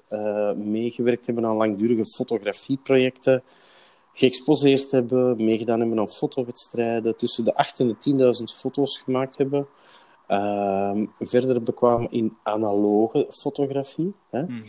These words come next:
Speaker 1: Vaker naar musea gaan en een fotocursus hebben gevolgd. En zij heeft zo voor zichzelf daar een heel, eh, schemaatje in, ehm,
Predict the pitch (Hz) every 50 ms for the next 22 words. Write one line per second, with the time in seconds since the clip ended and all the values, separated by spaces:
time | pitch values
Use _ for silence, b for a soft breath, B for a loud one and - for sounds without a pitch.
0 | 113 123 170 B B B _ _ - 104 - 143 151 147 - 147 139 143 139 139
1 | 135 139 131 123 117 131 131 127 123 120 123 120 117 117 117 113 - - 107 107
2 | 104 - - 98 95 101 92 - - - - - 151 143 - 104 - - 104 -
3 | - - 95 - - - - - - - 95 101 - - 87 - 92 90 90 -
4 | - _ _ - B B B B B B B B B _ - 120 123 135 131 135
5 | - 151 143 139 135 135 135 127 131 - 127 - - 113 - - 135 135 147 139
6 | 147 147 143 131 127 120 113 120 127 127 123 123 123 127 127 123 123 123 120 117
7 | 110 - - - 120 117 127 135 139 - 139 139 135 135 135 135 131 131 131 131
8 | 131